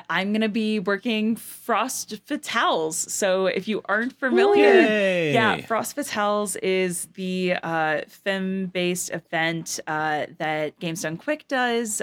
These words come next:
Speaker 1: uh, that showcases and highlights women in the speedrun community. And that is anyone who identifies as a woman that is meaningful to them. So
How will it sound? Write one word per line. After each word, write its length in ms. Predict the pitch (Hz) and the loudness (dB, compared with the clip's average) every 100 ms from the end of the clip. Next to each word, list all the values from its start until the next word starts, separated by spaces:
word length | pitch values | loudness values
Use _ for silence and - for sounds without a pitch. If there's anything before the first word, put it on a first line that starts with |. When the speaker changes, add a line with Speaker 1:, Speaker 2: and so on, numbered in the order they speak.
| - | -4
Speaker 1:
uh, 260 | 165 160 151 | -2 -2 -2
that 160 | 165 - | -4 -2
showcases 640 | 170 170 170 170 175 170 | -2 -2 -4 -4 -4 -6
and 80 | 165 | -8
highlights 640 | - 165 160 160 160 - 160 | -8 -8 -6 -6 -6 -8 -10
women 320 | 160 165 160 | -8 -6 -6
in 100 | 156 | -8
the 80 | 156 | -10
speedrun 480 | - 143 123 120 | -10 -12 -12 -14
community. 600 | - 90 95 78 87 95 | -14 -18 -18 -18 -14 -12
And 240 | - 160 165 | -10 -8 -4
that 200 | 165 - | -4 -2
is 180 | 156 - 165 | -6 -8 -8
anyone 480 | 165 175 175 175 | -6 -2 -2 -2
who 420 | 170 170 165 165 160 | -4 -4 -4 -4 -4
identifies 760 | 165 165 160 160 156 156 151 - | -6 -6 -8 -6 -6 -6 -8 -10
as 160 | 151 156 | -8 -8
a 40 | |
woman 300 | 151 156 151 | -8 -8 -6
that 100 | 151 | -6
is 200 | 143 - - | -6 -12 -12
meaningful 520 | 160 160 156 - 135 | -8 -6 -8 -8 -12
to 120 | - | -12
them. 220 | - 82 - | -10 -12 -8
So 400 | - 160 147 151 | -6 -4 -4 -6